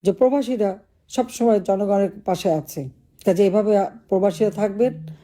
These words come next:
আর দেশের মানুষের সকলকে আমার এই আহ্বান যে সকলে ঐক্যবদ্ধ হয়ে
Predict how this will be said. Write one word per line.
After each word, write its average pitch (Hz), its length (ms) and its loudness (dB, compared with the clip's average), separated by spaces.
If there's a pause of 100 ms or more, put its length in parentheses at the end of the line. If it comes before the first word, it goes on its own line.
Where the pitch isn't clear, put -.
(140)
আর 170 120 2
দেশের 240 380 2
মানুষের 220 480 0
সকলকে 240 500 0
আমার 196 280 0
এই 208 200 4
আহ্বান 208 380 0 (520)
যে 180 60 -4
সকলে 269 420 4
ঐক্যবদ্ধ 247 600 2
হয়ে 175 320 0